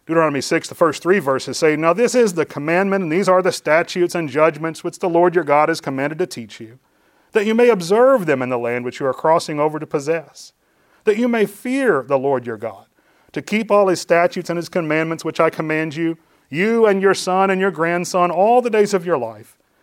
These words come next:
and that your days may be prolonged. Therefore, hear, O Israel, and be careful to observe it, that it may be well with you, and that you may multiply greatly as the Lord, as the Lord God of your fathers has promised you,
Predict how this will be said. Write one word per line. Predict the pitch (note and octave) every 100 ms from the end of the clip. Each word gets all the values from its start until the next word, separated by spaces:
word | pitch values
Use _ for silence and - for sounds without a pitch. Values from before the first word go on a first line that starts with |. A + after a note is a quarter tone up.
| _
and | C3
that | D3 D3+
your | D3
days | C#3 F3 C#3 B2
may | C3+
be | B2 C3+
prolonged. | - D3 D#3+ F3 G#2+ B2 _ _ _ _ _ _
Therefore, | D#3 G#3 G#3 G3+ G#3 G3+
hear, | - A#3+ C4 E3+ F#2+ _ _ _ -
O | B2+
Israel, | A#2+ - - - _ _ _ _ _
and | F3 F#3
be | A3+
careful | G#3+ A3 B3 A#3 A3
to | F#3+
observe | F#3 C#3+ D#3+ D#3 A#2
it, | - _ _ _ _ -
that | D#3+
it | E3
may | F3+
be | F#3+
well | G3+ D#3 F3 E3
with | B2+ -
you, | A2 A#2 _ _ _ _ -
and |
that | F3+
you |
may | F#3+ F3+
multiply | F3+ G#3+ G#3+ F3+ F#3 E3+
greatly | D3 F#3 G3 C3+ C3+
as | B2+
the | C3
Lord, | C3+ D#3 F#3 F3+ D#3+ _ _ _
as | C3 C3
the |
Lord | D#3 F3 F#3
God | D#3+ E3+
of | D#3
your | D3+
fathers | - D#3+ D#3 D3+
has | D#3+
promised | - A#2+ A2 G#2 -
you, | A#2